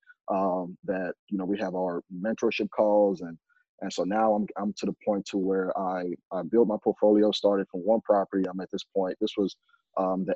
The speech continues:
end of twenty seventeen, going into twenty eighteen. So, um, going into two years in this business, and now I have ten,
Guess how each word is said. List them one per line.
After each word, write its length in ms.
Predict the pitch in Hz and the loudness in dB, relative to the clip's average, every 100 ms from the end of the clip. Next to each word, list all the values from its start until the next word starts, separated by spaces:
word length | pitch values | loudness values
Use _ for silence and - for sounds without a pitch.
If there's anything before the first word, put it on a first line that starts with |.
| - | 2
end 200 | 123 117 | 4 6
of 80 | 95 - | 4 2
twenty 340 | 110 107 101 | 2 4 0
seventeen, 560 | - - 101 85 113 104 | -2 0 0 0 -2 -2
going 160 | 95 95 | -2 -6
into 120 | - | -6
twenty 240 | - 92 95 | -4 -2 -2
eighteen. 440 | 92 - 87 85 - _ _ _ _ _ _ - | -4 -4 -6 -8 -10 _ _ _ _ _ _ -6
So, 400 | 104 92 87 87 _ _ _ - | -2 0 -2 -6 _ _ _ -4
um, 460 | 95 92 85 78 - _ 92 | -2 -2 -4 -6 -10 _ -8
going 240 | 82 117 | 2 4
into 180 | 110 98 | 4 0
two 180 | - 117 | 0 4
years 300 | 101 104 92 | 6 4 2
in 60 | 98 | -2
this 120 | 87 | -4
business, 460 | 101 95 92 90 92 | -4 -4 -4 -6 -6
and 80 | |
now 140 | 92 95 | -6 -6
I 60 | 95 | -6
have 140 | - - | -10 -4
ten, 360 | 117 104 104 | 0 2 0